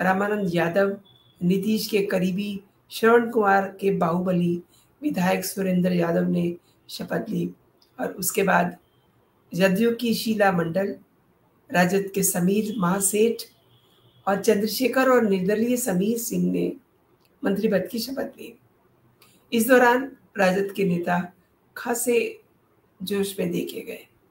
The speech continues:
शपथ के बाद तेजस्वी ने कहा कि उनकी पार्टी से मंत्री बने तो नेता पूरे समर्पण के साथ सीएम नीति-, नीतीश कुमार की देखरेख में काम करेंगे।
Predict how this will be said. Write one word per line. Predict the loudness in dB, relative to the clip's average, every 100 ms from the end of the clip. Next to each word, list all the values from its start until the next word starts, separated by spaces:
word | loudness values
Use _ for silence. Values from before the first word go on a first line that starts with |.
| _ _ _ _ _
शपथ | -4 0 0 2
के | 2
बाद | 4 2 2
तेजस्वी | 0 2 2 0 0
ने | 0
कहा | 0 0 -2
कि | 0 0
उनकी | 0 -2 -6 -6 -8 _ _ _ _ _ 4
पार्टी | 6 6 2 2 0 -6 _ _ _ _ _
से | -2 2
मंत्री | 4 2 2 0 2
बने | 2 0 -2
तो | -2
नेता | 0 0 0
पूरे | 0 2 2 0 -4 -12 _ _ _
समर्पण | -4 0 0 2 4 4
के | 4
साथ | 2 2 -2 -6 -20 _ _ _ _ -10
सीएम | -2 4 6
नीति-, | 4 -2 -2 -8 -6 -2
नीतीश | 0 0 -2 -2
कुमार | 2 2 2
की | 0 -4 -4
देखरेख | -4 -4 -6 -6
में | -4 -4 -6 _ _ _ _ -2
काम | -2
करेंगे। | 0 -2 -2 -2 -6 -6